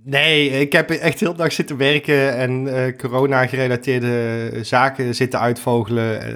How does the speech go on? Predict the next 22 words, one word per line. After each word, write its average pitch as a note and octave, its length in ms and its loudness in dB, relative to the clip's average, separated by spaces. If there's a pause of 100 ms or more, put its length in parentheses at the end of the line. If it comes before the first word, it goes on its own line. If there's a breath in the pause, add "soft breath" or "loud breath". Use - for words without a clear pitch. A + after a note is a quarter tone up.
(120)
studenten A#2+ 560 0
zelfs A2+ 240 0
zitten - 220 -4
helpen G#2+ 300 -2
met G#2+ 160 -8
onderwijs. G#2+ 500 -4
Dus, - 260 -10
eh, G2+ 240 -10
ik A#2 100 -8
heb C#3 160 2
nog D#3 160 0
geen E3+ 300 2 (540 loud breath)
lauw D3 180 4
bier E3+ 260 2
op, A3 200 2
maar D3 140 2
ik D3 100 -2
hoop D3 180 4
vanavond D#3 440 2
wel C#3+ 240 2
enigszins, C3+ 540 -4
eh, C3 80 -4